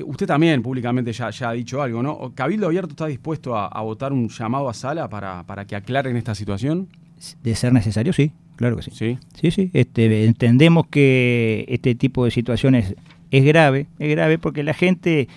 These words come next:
Speaker 2: con mucho esfuerzo hace su aporte, paga la contribución, paga los impuestos municipales que tienen que pagar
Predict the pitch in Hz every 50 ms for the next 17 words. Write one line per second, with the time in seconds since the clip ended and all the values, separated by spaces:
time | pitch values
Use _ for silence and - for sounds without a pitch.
0 | - - - - 135 135 139 151 160 - 147 131 - - 143 147 147 139 - -
1 | 127 120 - 131 120 - 123 113 110 - - 147 151 147 135 117 - 120 107 -
2 | 123 123 120 117 113 107 107 - 107 104 101 107 107 104 107 107 - 143 147 151
3 | 147 143 135 127 117 113 - 127 127 123 117 117 107 101 110 107 - 120 123 -
4 | - - 110 101 - 104 107 107 104 - - 104 - 123 123 120 107 110 101 -
5 | 123 120 117 110 117 110 - 107 120 131 147 151